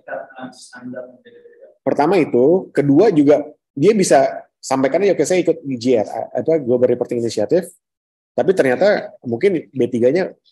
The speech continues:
Speaker 2: kurang karena, "Oh, nggak ada data," gitu aja. Jadi memang nggak ada, istilahnya, eh, belum ada audit, belum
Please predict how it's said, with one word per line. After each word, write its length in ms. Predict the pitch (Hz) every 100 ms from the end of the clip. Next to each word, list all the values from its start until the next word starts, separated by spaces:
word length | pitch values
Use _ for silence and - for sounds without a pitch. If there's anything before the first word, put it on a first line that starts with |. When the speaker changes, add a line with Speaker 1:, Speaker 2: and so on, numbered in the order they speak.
| _
Speaker 2:
kurang 320 | 175 143 120
karena, 160 | 117 123 143
"Oh, 80 | 120
nggak 120 | 104
ada 60 | 104 143
data," 160 | - 104 -
gitu 240 | 117 127
aja. 160 | 165 110 107 _ _ _ _ _ _ _
Jadi 220 | 120 147 175
memang 240 | 139 139 131
nggak 120 | 123
ada, 100 | 123 123 -
istilahnya, 400 | 151 139 165 190
eh, 420 | - 135 127 123 120 101 _ _ _ _ _ 139
belum 320 | 135 135 131
ada 480 | 135 131 127 131 147
audit, 480 | 147 139 175 -
belum 160 | 135